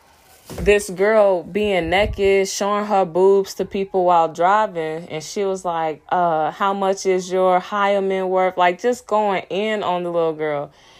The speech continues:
And I'm just like, "Was, all that ain't even necessary for one, but you're mad because somebody is comfortable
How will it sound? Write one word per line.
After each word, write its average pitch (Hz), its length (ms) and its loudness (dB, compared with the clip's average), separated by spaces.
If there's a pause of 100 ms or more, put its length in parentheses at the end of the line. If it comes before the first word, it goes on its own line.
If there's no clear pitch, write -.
(300)
And 190 140 -2
I'm 262 160 0
just 247 300 -4
like, 180 580 2 (840)
"Was, 208 520 -6 (300)
all 240 200 4
that 269 160 0
ain't 240 180 -4
even 165 260 -4
necessary 202 560 -2
for 175 220 -4
one, 233 220 -2
but 185 240 -2
you're 214 160 0
mad 208 600 2
because 208 380 -2
somebody 208 560 0
is 190 120 -2
comfortable 190 720 -2